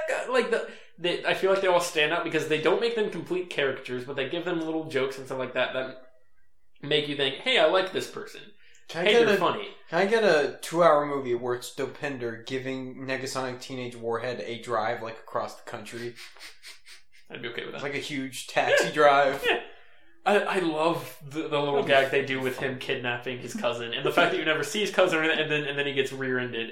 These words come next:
Speaker 1: and, and his cousin, you know, gets mortally injured in, in his trunk. That's, that's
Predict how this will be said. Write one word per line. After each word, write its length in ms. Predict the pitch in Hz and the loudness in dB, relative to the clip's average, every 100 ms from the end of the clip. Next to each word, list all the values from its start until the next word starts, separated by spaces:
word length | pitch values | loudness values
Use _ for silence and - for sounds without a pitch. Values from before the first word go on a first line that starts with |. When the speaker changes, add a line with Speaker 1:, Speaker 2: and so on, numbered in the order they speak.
| - | -10
Speaker 1:
and, 200 | 120 - - - - | -14 -14 -18 -16 -8
and 220 | 127 120 | -8 -8
his 160 | 120 123 | -12 -6
cousin, 440 | 131 123 120 110 - - - - - 151 | -4 -4 -8 -12 -18 -20 -20 -20 -20 -8
you 120 | 139 | -4
know, 140 | 123 | -2
gets 280 | 123 120 - | -2 -6 -10
mortally 540 | 151 131 135 127 123 | -6 0 0 0 -2
injured 380 | 123 143 135 131 | -2 0 2 2
in, 180 | 127 127 | 0 -6
in 200 | 131 127 | -8 -6
his 220 | 127 120 | -6 -6
trunk. 320 | - 120 113 110 - - - - - | -6 -6 -6 -10 -18 -20 -20 -6 -2
That's, 320 | 170 - - | -2 -4 0
that's 500 | 196 185 - - | 2 2 -2 -10